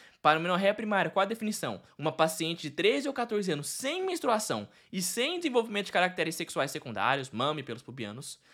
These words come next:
ou aquela paciente de quinze anos sem menstruação, mas com presença de desenvolvimento de caracteres sexuais secundários. Beleza, tranquilo. "Lucas, acho que eu entendi. A amenorreia primária, então, é aquela paciente de treze ou quatorze anos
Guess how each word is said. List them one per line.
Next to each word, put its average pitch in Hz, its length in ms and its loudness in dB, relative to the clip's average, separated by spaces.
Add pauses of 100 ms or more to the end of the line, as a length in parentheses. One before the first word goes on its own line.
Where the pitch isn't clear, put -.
(260)
ou 240 560 8 (160)
aquela 247 340 0
paciente 233 400 0
de 214 140 -2
quinze 320 640 -2
anos 135 340 -2 (200)
sem 269 500 -2
menstruação, 254 640 -2 (220)
mas 233 640 4 (240)
com 339 360 4
presença 226 800 0 (140)
de 190 120 -8
desenvolvimento 208 840 -2
de 196 80 -10
caracteres 196 540 0
sexuais 170 360 0
secundários. 180 640 -6 (240)
Beleza, 156 720 0 (280)
tranquilo. 143 600 0 (160)
"Lucas, 185 240 0
acho 151 160 4
que 180 60 -4
eu 180 40 -2
entendi. 185 380 -6 (100)
A - 40 -8
amenorreia 160 380 2
primária, 156 340 0
então, 135 240 -2
é 143 40 2
aquela 147 180 0
paciente 160 360 0
de 160 80 -8
treze 208 280 -2
ou 220 60 -4
quatorze 160 360 -2
anos 139 240 -6